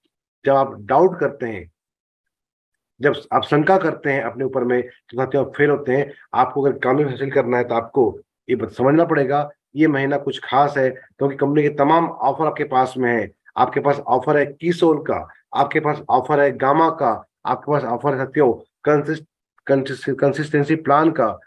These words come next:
और साथियों, आप इस ऑफर में काम करके आसानी से आप एक प्लानिंग करके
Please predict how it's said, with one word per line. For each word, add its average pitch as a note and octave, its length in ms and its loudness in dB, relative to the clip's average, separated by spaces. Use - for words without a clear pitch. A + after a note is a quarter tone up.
और B2 60 -6
साथियों, C#3 320 -2
आप - 300 0
इस C3+ 140 -6
ऑफर B2 340 -2
में C3 120 -2
काम A#2+ 220 0
करके A2+ 480 -2
आसानी C#3+ 460 2
से A2+ 360 -4
आप - 320 0
एक B2+ 180 -6
प्लानिंग C#3+ 320 4
करके B2 460 -2